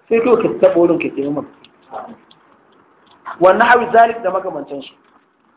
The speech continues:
Wala ya juzu, malam ya ce bai halatta ba a yi taimama bil jisil matbuh, da simintin da aka kona, da ƙasar da aka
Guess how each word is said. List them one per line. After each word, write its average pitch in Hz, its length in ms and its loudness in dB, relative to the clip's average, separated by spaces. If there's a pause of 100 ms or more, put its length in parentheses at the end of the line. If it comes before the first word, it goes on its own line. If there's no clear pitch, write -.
(240)
Wala 220 360 6
ya 247 80 8
juzu, 190 480 -8
malam 240 400 4
ya 220 120 -6
ce 220 140 -6
bai 185 140 -4
halatta 185 420 0
ba 143 200 -4 (540)
a 170 120 2
yi 226 120 2
taimama 214 480 2
bil 180 260 -2
jisil 214 380 -4
matbuh, 165 640 0 (640)
da 180 100 2
simintin 196 520 -2
da 175 120 6
aka 175 220 2
kona, 160 300 -2 (340)
da 160 100 -2
ƙasar 214 360 2
da 180 100 4
aka 190 120 2